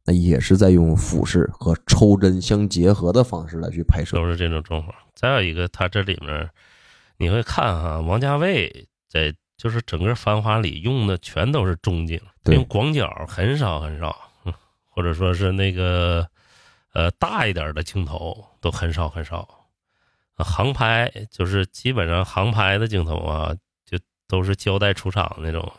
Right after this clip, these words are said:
Speaker 2: 也是，呃，多也不多，但他就是拍人的时候基本都是中景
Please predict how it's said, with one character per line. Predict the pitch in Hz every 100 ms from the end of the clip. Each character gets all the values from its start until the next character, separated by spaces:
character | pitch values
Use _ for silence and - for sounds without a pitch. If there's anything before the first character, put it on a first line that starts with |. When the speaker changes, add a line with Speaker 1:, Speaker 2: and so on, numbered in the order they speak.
| -
Speaker 2:
也 | 87 -
是， | 101 104 113 98 92 - _ _ _ _ _ _ _ _
呃， | - 92
多 | 127 147
也 | 135
不 | 95 117
多， | 101 87 90 -
但 | 110
他 | 113 117 - _ _ _ _
就 | 113
是 | -
拍 | - 127
人 | 131 82
的 | 95
时 | 117
候 | 87
基 | 87 127
本 | 135 82
都 | 73
是 | 113
中 | - 80
景 | 76